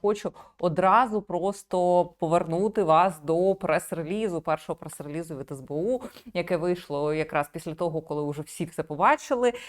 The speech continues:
І, цитуючи прес-реліз, я хочу з-, сказати такі слова. Про деталі спецоперації Служба безпеки розповімо трошечки пізг-, згодом, а поки що можемо сказати росіянам тільки одне. А ви думали, що Україна так просто?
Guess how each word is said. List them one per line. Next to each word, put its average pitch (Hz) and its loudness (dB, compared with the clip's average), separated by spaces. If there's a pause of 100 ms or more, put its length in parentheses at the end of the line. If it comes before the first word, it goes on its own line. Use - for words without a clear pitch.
(140)
І, 226 2
цитуючи 202 -2
прес-реліз, 190 -4
я 208 0
хочу 208 0 (120)
з-, 160 -6
сказати 175 -4
такі 160 -10
слова. 151 0 (400)
Про 180 2
деталі 165 2
спецоперації 180 -4
Служба 165 -2
безпеки 165 -4 (420)
розповімо 294 0
трошечки 202 -4
пізг-, 175 -6
згодом, 165 -2
а 160 4
поки 269 0
що 175 -6
можемо 190 -2
сказати 175 -2
росіянам 214 -6
тільки 202 -6
одне. 135 -6 (160)
А - -2
ви 165 2
думали, 220 0 (160)
що - -2
Україна 202 -4
так 196 -10
просто? 240 -6